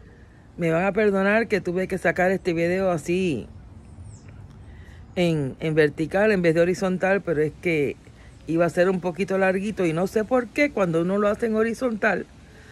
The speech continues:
me sale la cara así que parece como que una pandereta de grande y me cuesta más trabajo aguantar el teléfono. Así que,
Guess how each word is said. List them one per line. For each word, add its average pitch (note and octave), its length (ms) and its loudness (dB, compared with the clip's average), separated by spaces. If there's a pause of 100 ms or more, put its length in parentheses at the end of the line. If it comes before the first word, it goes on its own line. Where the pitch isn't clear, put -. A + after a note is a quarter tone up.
(180)
me E3+ 120 -2
sale F3+ 260 2
la G#3 160 4
cara G#3 240 2
así G#3+ 220 0
que G#3+ 140 0
parece F3+ 360 -2
como F3 240 -4
que - 80 -6
una F3+ 180 -2
pandereta D#3+ 720 0 (440)
de D3 120 2
grande E3+ 540 2 (360)
y F#3+ 80 2
me F3+ 140 4
cuesta F#3 300 0
más F#3+ 180 -2
trabajo E3+ 420 2
aguantar C3 480 -2
el C#3+ 100 -4
teléfono. C3+ 580 -4 (1300)
Así G#3 320 0
que, G#3+ 580 6